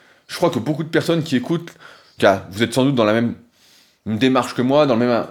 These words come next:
état d'esprit sur la plupart des, de, de, des choses qu'on discute, mais je viens d'une époque, en fait, où quand on voyait meilleur que soi,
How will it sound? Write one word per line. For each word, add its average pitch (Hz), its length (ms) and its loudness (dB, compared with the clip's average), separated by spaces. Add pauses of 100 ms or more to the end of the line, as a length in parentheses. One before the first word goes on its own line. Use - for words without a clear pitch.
état 123 160 -2
d'esprit 123 340 -2
sur 131 80 -2
la 98 80 0
plupart 127 320 0
des, 101 280 -4 (440)
de, 107 100 -4
de, 101 180 -4
des 95 260 -8
choses 127 160 -6
qu'on 113 120 -4
discute, 240 440 -6 (880)
mais 117 120 0
je 117 40 -2
viens 147 100 2
d'une 127 120 0
époque, 147 240 0
en 135 40 2
fait, 185 260 0
où 123 60 -4
quand 214 160 2
on 190 140 2
voyait 131 480 0 (480)
meilleur 196 460 0
que 139 100 -4
soi, - 440 -4